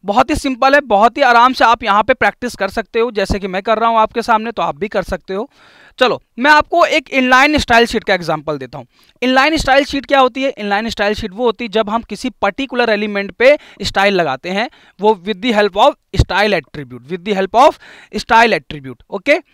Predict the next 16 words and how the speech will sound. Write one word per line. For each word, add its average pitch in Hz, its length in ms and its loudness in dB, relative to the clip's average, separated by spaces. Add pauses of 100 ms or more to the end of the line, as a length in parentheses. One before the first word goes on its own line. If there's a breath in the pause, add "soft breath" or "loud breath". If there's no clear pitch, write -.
(280)
with 185 160 -8
the 214 120 2
help 208 220 2
of - 140 0 (120)
style 208 320 0
attribute। 196 320 -8
तो 277 80 -4
मैं 294 120 2
क्या 294 140 2
करूँगा 254 300 0
देखिए, 233 260 0
यहाँ 226 220 2
पे 247 120 0
मैं 254 140 -2
लिखता 220 240 -2
हूँ, 247 140 0